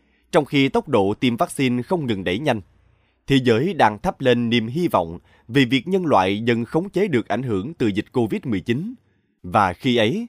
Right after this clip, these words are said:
sẽ đúng như dự báo của chuyên gia, thị trường lao động sẽ sôi động trở lại.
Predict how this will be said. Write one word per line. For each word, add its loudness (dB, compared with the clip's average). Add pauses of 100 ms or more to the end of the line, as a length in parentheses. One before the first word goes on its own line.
(240)
sẽ 0
đúng -2
như 2
dự 0
báo 0
của 0
chuyên -2
gia, 0 (440)
thị 2
trường 0
lao 2
động -2
sẽ -2
sôi 0
động 0
trở -4
lại. -2